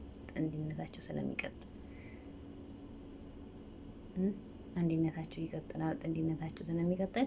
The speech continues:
ስለዚህ እስከ ዛሬ ጨረቃዬ፣ ጨረቃዬ የምንላት ጨረቃ ዛሬ እ፣ ተዘቅዝቃ ፎቶዋ ተዘቅዝቃ ስትረገጥ በጣም ገረመኝ። የምሬን ነው። ተሰዎች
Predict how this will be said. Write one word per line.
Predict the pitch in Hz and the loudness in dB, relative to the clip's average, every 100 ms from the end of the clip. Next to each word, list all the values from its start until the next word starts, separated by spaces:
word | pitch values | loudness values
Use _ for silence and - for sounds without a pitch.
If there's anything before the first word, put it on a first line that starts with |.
| - - - | 2 -10 -10
ስለዚህ | - 165 151 208 - - - - - - - | -4 -2 0 0 -2 -6 -12 -12 -12 -10 -10
እስከ | - - 185 | -8 4 6
ዛሬ | 175 170 170 | 6 6 2
ጨረቃዬ፣ | 160 156 160 165 170 | 0 -2 2 4 4
ጨረቃዬ | 165 160 - 160 160 | 4 0 0 2 4
የምንላት | 160 156 156 160 160 - | 6 6 6 4 2 -2
ጨረቃ | 156 160 175 170 | -4 -2 2 4
ዛሬ | 165 160 170 165 - - - - - - | 4 4 4 0 -8 -12 -10 -10 -10 -6
እ፣ | - 160 156 156 156 | 2 6 6 4 2
ተዘቅዝቃ | 160 160 160 156 - 151 151 | 4 4 4 2 0 0 2
ፎቶዋ | 156 151 156 175 - - - - - | 2 4 2 0 -2 -8 -8 -8 -4
ተዘቅዝቃ | - 170 160 - - 165 | -2 2 2 2 0 0
ስትረገጥ | 180 175 185 180 180 180 220 220 | 2 2 0 2 2 4 2 2
በጣም | 170 175 196 160 | 2 4 6 6
ገረመኝ። | 160 156 156 156 - - - - - - - - - - - | 4 2 0 -2 -6 -8 -10 -10 -12 -12 -12 -12 -12 -12 4
የምሬን | 190 202 202 170 | 8 8 8 6
ነው። | 156 160 | 4 2
ተሰዎች | 185 180 202 208 | 2 6 6 4